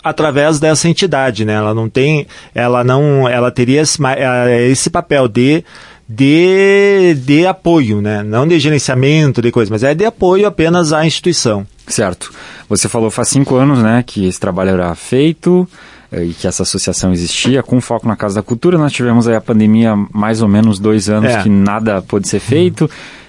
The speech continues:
Speaker 2: Então foram três anos. Qual é a avaliação desses três anos, do que pôde ser feito pela associação?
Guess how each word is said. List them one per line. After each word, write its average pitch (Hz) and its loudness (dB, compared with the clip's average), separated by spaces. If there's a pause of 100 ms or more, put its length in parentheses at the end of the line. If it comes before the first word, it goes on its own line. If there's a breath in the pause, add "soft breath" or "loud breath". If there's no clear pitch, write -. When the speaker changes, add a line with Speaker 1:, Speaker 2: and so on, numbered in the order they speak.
(120)
Speaker 2:
Então 120 0
foram 156 0
três 151 0
anos. 117 0
Qual 120 -2
é 123 0
a - -2
avaliação 139 -2
desses 117 -2
três 98 -2
anos, 120 0
do 135 -4
que 107 -6
pôde 110 -2
ser 104 -2
feito 101 -4
pela 98 0
associação? 113 -2